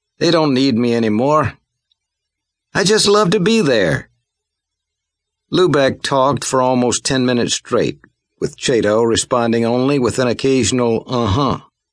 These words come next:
Finally, he broke in. "Hoss, I'll drive in, right now. We can go over this, and I'll do what I can. But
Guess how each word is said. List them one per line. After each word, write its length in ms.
Finally, 360
he 60
broke 360
in. 280
"Hoss, 440
I'll 200
drive 420
in, 300
right 220
now. 380
We 140
can 140
go 260
over 180
this, 680
and 100
I'll 140
do 120
what 160
I 120
can. 420
But 360